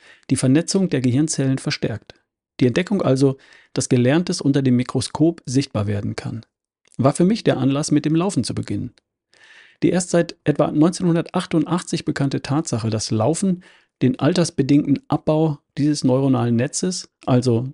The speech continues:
des Gedächtnisses, verhindert. Und nicht nur verhindert, sondern sogar konterkariert. Das menschliche Gehirn kann den Alterungsprozess nicht nur aufhalten, sondern ihn umdrehen. Forever Young ist Tatsache,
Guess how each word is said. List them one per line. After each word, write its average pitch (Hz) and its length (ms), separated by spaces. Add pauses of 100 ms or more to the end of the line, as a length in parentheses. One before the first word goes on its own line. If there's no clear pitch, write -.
des 117 140
Gedächtnisses, 131 580
verhindert. 135 640 (320)
Und - 200
nicht 170 140
nur 151 100
verhindert, 143 500
sondern 143 240
sogar 135 460
konterkariert. 151 760 (760)
Das - 180
menschliche 165 420
Gehirn 143 460
kann 143 160
den 139 220
Alterungsprozess 151 880
nicht 131 180
nur - 280
aufhalten, 180 560
sondern 139 320
ihn 143 180 (120)
umdrehen. 120 520 (400)
Forever 180 420
Young 156 280 (100)
ist - 180
Tatsache, 120 520